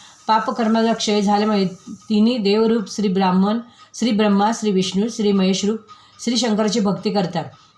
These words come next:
भगवान श्री शंकरामुळे मनुष्याला निश्चय प्राप-, निसंशय प्र-, मोक्ष प्राप्त होतो. पुन्हा जे ब्राह्मण श्री नर्मदा तट-, तटाचा आश्रय घेऊन तीन वेदांचा मार्ग अवलंबतात, त्यांना परमगती प्राप्त होते. एकाग्र चित्ताने जे पुरुष अविकारी, अविनाशी श्री शव-,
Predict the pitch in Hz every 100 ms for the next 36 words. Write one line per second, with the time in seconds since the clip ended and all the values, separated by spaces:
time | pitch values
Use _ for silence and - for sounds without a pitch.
0 | 175 208 214 262 262 233 233 208 233 233
1 | 214 202 196 214 226 202 202 196 190 226
2 | 240 233 190 180 185 - _ _ - 208
3 | 226 - 233 214 247 262 - - 202 202
4 | 214 240 196 190 156 202 180 151 143 -
5 | _ - 226 254 240 233 208 202 196 220
6 | 214 226 247 220 196 196 185 190 175 -
7 | 196 - 185 175 214 - 180 - 240 202
8 | 226 226 - - - 233 262 277 262 214
9 | 240 220 247 226 196 190 185 185 180 175
10 | 208 - 196 196 208 202 208 240 214 180
11 | 208 208 170 - 190 180 156 139 - -
12 | _ 208 214 254 262 277 277 233 247 247
13 | 226 254 254 226 220 - 196 220 226 196
14 | 208 208 185 196 196 185 190 202 196 240
15 | - 208 202